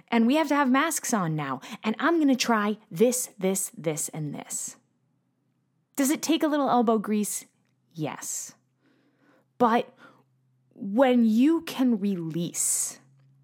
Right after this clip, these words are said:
and let go the what has been from February of twenty twenty,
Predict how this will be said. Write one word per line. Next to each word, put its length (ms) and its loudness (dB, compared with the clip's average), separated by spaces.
and 320 -2
let 380 -2
go 500 0
the 100 0
what 280 0
has 340 -4
been 380 -10
from 200 -6
February 600 0
of 100 -6
twenty 280 -6
twenty, 380 -12